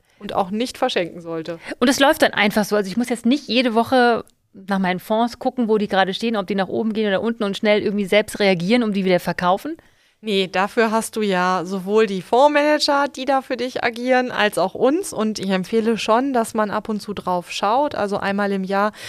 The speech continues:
Speaker 1: wär's schon sinnvoll, wenn wir uns zusammensetzen, ähnlich wie beim Check-up fürs Auto, ähm, oder beim, beim Arzt. Da macht man sich ja auch einen jährlichen Vorsorgetermin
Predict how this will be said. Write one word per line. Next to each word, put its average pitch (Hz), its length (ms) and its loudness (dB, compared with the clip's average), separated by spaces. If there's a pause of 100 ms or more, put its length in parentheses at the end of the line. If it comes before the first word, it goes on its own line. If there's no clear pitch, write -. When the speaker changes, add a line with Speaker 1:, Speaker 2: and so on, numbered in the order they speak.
(200)
Speaker 1:
wär's 196 240 2
schon 196 200 -2
sinnvoll, 226 380 0
wenn 202 140 0
wir 202 80 0
uns 196 200 -4
zusammensetzen, 233 720 -2
ähnlich 214 580 -2
wie 208 160 -4
beim 185 400 -2
Check-up 208 500 -4
fürs - 260 -6
Auto, 240 500 2 (400)
ähm, 202 420 0
oder 196 220 0
beim, 185 420 0
beim 185 240 -2
Arzt. 247 480 0
Da 208 400 0
macht 214 260 -8
man 208 140 -4
sich 202 140 -6
ja 202 140 -2
auch 226 100 0
einen 233 100 -4
jährlichen 214 460 -2
Vorsorgetermin 208 960 -2